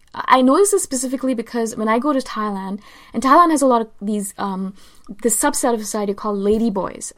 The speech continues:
And if you've never been to Thailand, it's actually a really interesting experience because you'll go there and there's a bunch of these, um, men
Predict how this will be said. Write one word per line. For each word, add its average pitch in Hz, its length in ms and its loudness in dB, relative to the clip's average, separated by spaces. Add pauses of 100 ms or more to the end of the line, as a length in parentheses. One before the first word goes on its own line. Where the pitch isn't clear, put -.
And 220 100 0
if 220 120 -2
you've 254 100 6
never 302 200 4
been 277 120 4
to 240 80 0
Thailand, 202 340 -4
it's 202 100 -6
actually 240 280 -2
a 240 60 2
really 214 220 -2
interesting 202 380 -6
experience 240 840 -2
because 220 360 -4
you'll 202 140 0
go 247 200 4
there 240 280 0 (720)
and 233 260 -2 (300)
there's 226 140 -4
a - 20 0
bunch 320 240 0
of 311 120 0
these, 247 300 -2 (360)
um, 214 460 -2 (120)
men 226 540 2